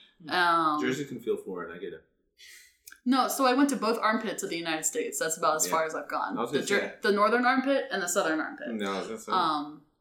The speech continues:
Speaker 2: and, <laughs> and, and so we went over there, and it was one, it was like a multi-city exploration with your, with your travels. And granted, this is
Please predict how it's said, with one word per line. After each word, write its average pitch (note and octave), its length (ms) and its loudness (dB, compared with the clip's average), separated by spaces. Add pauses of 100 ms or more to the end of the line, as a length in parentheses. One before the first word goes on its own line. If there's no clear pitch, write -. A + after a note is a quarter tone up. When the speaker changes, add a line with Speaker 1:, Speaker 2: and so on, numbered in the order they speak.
(500)
Speaker 2:
and, F3+ 500 -2 (300)
<laughs> - 0 - (560)
and, G3 380 2
and G#3 160 0
so C#4+ 120 2
we C#4 120 6
went C4+ 140 6
over B3+ 140 4
there, A3 180 2
and G#3+ 140 0
it A#3 60 0
was A#3 140 2
one, A#3+ 120 2
it - 80 0
was A3+ 160 2
like A3 120 2
a G3+ 40 0
multi-city G3 1700 0 (180)
exploration G3 920 -4 (380)
with F#3+ 260 -4
your, F#3+ 480 2
with F#3+ 140 -4
your F#3 380 0
travels. E3 600 -2
And F#3 120 -2
granted, F#3 300 0
this E3 200 -6
is - 420 -4